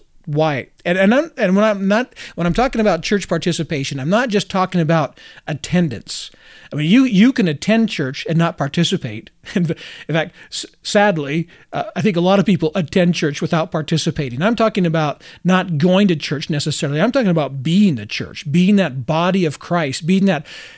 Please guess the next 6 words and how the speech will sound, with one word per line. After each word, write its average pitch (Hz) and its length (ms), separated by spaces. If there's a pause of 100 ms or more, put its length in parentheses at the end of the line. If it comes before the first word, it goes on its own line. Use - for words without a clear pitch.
(100)
physical 208 520
representation 175 840
of 135 120
Jesus 160 440 (140)
on 175 260
this 180 240